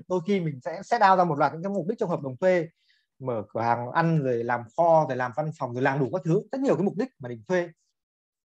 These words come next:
Thế thì thông thường những hợp đồng thuê nó sẽ là như thế, tại đặc biệt là những hợp,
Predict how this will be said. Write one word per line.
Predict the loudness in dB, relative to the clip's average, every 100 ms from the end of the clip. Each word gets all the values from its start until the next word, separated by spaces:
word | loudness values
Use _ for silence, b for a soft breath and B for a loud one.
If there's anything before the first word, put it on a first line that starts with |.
| -10
Thế | -4
thì | -2
thông | -2
thường | 2 2
những | 2
hợp | 0 0
đồng | 2
thuê | 4 2
nó | 2
sẽ | -4
là | -4
như | -2
thế, | -2 -2
tại | -6 -4
đặc | -4 -4
biệt | -6
là | -6
những |
hợp, | -8